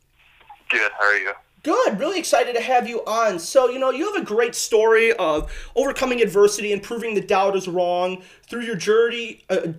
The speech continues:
Speaker 2: through your journey from being underestimated as a sixteen-year-old to being an N H L prospect. Can you explain that journey, specifically the summer after your rookie year, on what you did to elevate your game?
Speaker 1: Um, yeah, I think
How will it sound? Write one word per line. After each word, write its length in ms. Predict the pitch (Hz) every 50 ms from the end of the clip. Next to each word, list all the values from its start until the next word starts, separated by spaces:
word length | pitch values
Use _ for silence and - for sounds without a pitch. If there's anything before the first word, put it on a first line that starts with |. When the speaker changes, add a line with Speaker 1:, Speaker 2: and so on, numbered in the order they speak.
| -
Speaker 2:
through 140 | - 247 262
your 100 | 262 233
journey 320 | - - 220 226 226 233 220
from 200 | - 220 208 202
being 260 | 214 208 202 202 -
underestimated 760 | 220 233 233 220 214 214 208 - 214 208 196 196 190 180 180
as 120 | 170 170
a 20 |
sixteen-year-old 760 | 160 - - 226 - - - 233 220 220 214 214 214 214 208 208
to 60 | 190
being 200 | 185 202 202 185
an 60 | 175 -
N 100 | 180 190
H 180 | 202 185 - -
L 100 | 208 190
prospect. 640 | - - 196 185 185 180 - - 196 190 180 - - - - - _ _
Can 120 | - -
you 100 | 269 359
explain 480 | 415 415 - - - 226 240 233 240 233
that 200 | 226 196 185 -
journey, 380 | - 202 202 202 202 208 208
specifically 600 | 202 - - - 190 - 233 233 - 247 - 247 240
the 80 | 180
summer 320 | 190 - - 208 202 208 208
after 240 | 202 196 196 - 196
your 180 | 185 180 170
rookie 300 | 165 175 190 190 190 196
year, 340 | 180 165 175 180 190 202 202
on 200 | - - 170 165
what 160 | 165 165 190 208
you 100 | 208 170
did 200 | 160 185 190 185
to 80 | -
elevate 340 | - 139 160 170 170 180 170
your 140 | 175 170 156
game? 400 | 156 143 139 143 156 190 - - _ _ _ _ _ _ _ _ _ _ _ _ _ _ _ _ _ _ _ - _ _ _ _ - - _ -
Speaker 1:
Um, 320 | 95 101 104 98 95 92 98
yeah, 240 | 101 107 107 104 101
I 120 | 95 95 95 - _
think 260 | 113 107 107 107 -